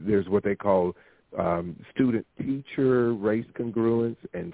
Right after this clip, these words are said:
student-leader race congruence. Um, it's not that they're getting any special treatment. Um, there is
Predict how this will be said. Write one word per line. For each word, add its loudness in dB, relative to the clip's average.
student-leader 2
race 2
congruence. 0
Um, 4
it's 0
not 2
that -2
they're -2
getting -8
any -10
special -10
treatment. -4
Um, 2
there 2
is 0